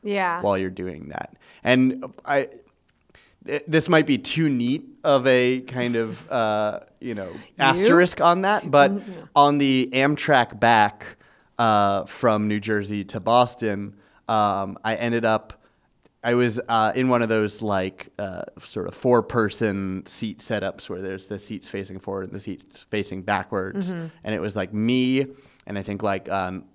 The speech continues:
Speaker 2: uh, like, a middle-aged, uh, woman and a, like, girl about my age who was doing, like, S A T prep stuff.
Speaker 1: Mm-hmm.
Speaker 2: And, like, we all got talking, um, but I ended up sort of, like, being, like, nice and flirty with the girl doing
Speaker 1: Oh my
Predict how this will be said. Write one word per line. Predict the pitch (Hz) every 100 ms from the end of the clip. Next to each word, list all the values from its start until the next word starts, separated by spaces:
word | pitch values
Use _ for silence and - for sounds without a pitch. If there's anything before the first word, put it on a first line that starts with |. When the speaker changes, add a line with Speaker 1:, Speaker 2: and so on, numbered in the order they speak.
| -
Speaker 2:
uh, | 101 90 50 50 50 50 _ -
like, | 104
a | 101
middle-aged, | 117 120 113 104 98 - - -
uh, | 107 95 98 101 101
woman | 120 110 107 101 101 -
and | 104 95 95 95
a, | 101 98
like, | 98 95
girl | 113 104 107
about | 101 98
my | 98 95
age | 95 98 95 -
who | 98
was | 95 90
doing, | 98 92
like, | 95 92
S | 107 -
A | 95
T | - 104
prep | - 95 -
stuff. | - 92 - - _ -
Speaker 1:
Mm-hmm. | 208 196 143
Speaker 2:
And, |
like, | 104 101
we | 107 117
all | 120 123
got | 117 104 -
talking, | 127 113 - 104 92 95 95 _ _ - -
um, | 113 101 87
but | 104 113
I | 117
ended | 123 120
up | 120 113 -
sort | - 123
of, | 117
like, | 113 113 113 104
being, | 120 120 123
like, | 113 107
nice | 110 113 123 -
and | 131
flirty | 127 175 165 117 104
with | 107 104
the | 120
girl | 113 110 110
doing | 117 113 113 113
Speaker 1:
Oh |
my | 113